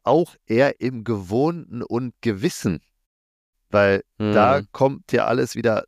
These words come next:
Speaker 1: so, wenn ich jetzt aber mich darauf ausrichte, was kann's denn werden? Wie kann's denn lösungsorientiert aussehen?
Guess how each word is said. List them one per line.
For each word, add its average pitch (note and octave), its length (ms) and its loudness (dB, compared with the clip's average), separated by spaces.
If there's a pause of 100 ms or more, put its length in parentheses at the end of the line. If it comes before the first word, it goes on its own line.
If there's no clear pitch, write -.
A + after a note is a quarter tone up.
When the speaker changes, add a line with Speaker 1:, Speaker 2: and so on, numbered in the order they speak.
Speaker 1:
so, G2 280 0
wenn A#2+ 180 0
ich C3 120 -4
jetzt A#2 220 -2
aber G#2+ 280 4
mich G#2 200 -4
darauf G2 340 0
ausrichte, G#2 920 2
was F#2 340 -2 (100)
kann's C#3+ 480 -6
denn F#2 320 0
werden? G3+ 460 0 (280)
Wie G#2+ 220 -8
kann's D3+ 400 -8
denn A2 180 -6
lösungsorientiert G#2 1040 -4
aussehen? - 360 -2